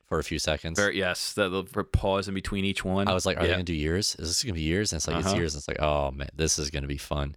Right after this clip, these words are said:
Speaker 2: Yep.
Speaker 1: And
Speaker 2: Yep.
Speaker 1: I don't know about you, but from the moment that, uh, the movie started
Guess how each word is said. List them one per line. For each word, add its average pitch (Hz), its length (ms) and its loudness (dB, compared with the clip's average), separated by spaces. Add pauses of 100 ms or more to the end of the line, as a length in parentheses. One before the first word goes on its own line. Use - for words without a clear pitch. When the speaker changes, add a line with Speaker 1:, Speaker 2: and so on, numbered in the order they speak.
Speaker 2:
Yep. 76 180 -10 (420)
Speaker 1:
And - 320 2
Speaker 2:
Yep. - 100 -8
Speaker 1:
I - 40 4
don't 123 80 2
know 127 80 2
about 95 160 2
you, 92 160 0
but 82 180 2 (480)
from 95 180 2
the 90 80 4
moment 92 520 2
that, 82 540 2 (180)
uh, 78 200 0
the 85 100 -4
movie 85 200 0
started 80 500 0